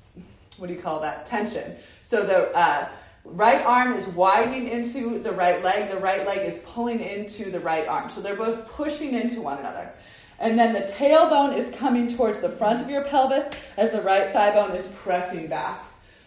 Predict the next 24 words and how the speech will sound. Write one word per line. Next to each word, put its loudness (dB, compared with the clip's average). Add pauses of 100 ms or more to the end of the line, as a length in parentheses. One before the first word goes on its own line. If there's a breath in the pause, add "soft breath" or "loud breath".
(180 loud breath)
Let's -4
stay -2
here 0
with -2
the -2
gaze 0
going -4
up. -2
Revolve 2
the 0
heart 0 (100)
skyward. -2 (720 soft breath)
So 0
if -2
you -6
cannot, 0
if -4
your -2
heart 2
is -6
turning -2
towards 0
the -4
floor, 0